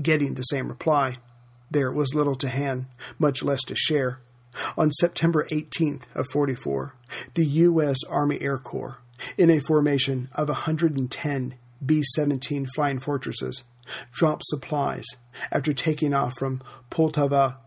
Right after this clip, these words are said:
Airfield, in the central Ukraine. And as the B seventeens were protected by seventy-two Mustangs, only one of the bombers was lost. This deliverance was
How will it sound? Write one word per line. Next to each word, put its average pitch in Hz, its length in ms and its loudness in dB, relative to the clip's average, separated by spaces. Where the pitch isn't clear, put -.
Airfield, 139 560 -4
in 139 80 0
the 135 80 2
central 131 360 2
Ukraine. 127 580 -4
And 165 140 8
as 165 140 4
the 143 100 -2
B 170 160 4
seventeens 151 560 2
were 156 100 2
protected 139 600 0
by 147 120 4
seventy-two 147 600 2
Mustangs, - 760 -2
only 160 240 6
one 151 300 2
of 139 80 0
the 135 80 0
bombers 131 640 -2
was 127 180 -2
lost. 131 440 -2
This 165 240 6
deliverance 147 580 2
was 165 180 4